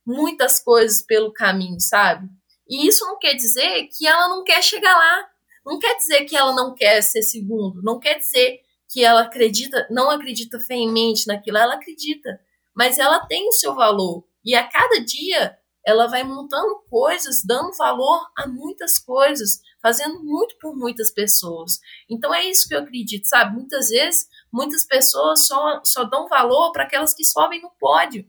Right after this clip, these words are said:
Mas não é isso. Muitas vezes a medalha no peito, a camisa, mas não é isso, sabe? O que a pessoa faz, eu acho que esse é o valor dela. E isso é o que ela merece receber. Não é só a, a camisa,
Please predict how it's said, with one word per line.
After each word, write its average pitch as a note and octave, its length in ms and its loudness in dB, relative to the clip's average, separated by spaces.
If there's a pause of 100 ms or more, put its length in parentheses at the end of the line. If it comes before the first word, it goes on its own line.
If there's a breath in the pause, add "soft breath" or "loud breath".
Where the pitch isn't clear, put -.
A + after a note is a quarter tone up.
(360)
Mas B3 200 -2
não D#4+ 100 -4
é F4 120 0
isso. D#4+ 520 -2 (340)
Muitas C#4 320 -4
vezes E4 320 0
a C4+ 80 -2
medalha C4 460 2
no B3 120 -8
peito, B3 480 2
a A3+ 60 -6
camisa, A3+ 680 0 (340 loud breath)
mas C4 200 -2
não D#4 80 -4
é E4 140 -2
isso, D4 300 0
sabe? G3 560 2
O G3+ 100 -16
que - 120 -4
a D#4 60 0
pessoa A3+ 420 2
faz, D#4+ 540 0 (240)
eu A3 140 2
acho D4 340 2
que - 80 -6
esse F#4+ 360 2
é - 60 0
o A#3 120 -4
valor F#3+ 380 0
dela. E3 340 -6
E B3 240 -6
isso - 160 2
é D#4+ 40 -6
o D#4 80 -4
que D4 100 -6
ela A#3+ 160 0
merece G3 460 2
receber. F3+ 500 -4 (240)
Não A#3 160 0
é C#4+ 100 4
só A#3 400 4 (280 loud breath)
a, - 260 2
a G#3 40 -2
camisa, A#3+ 800 0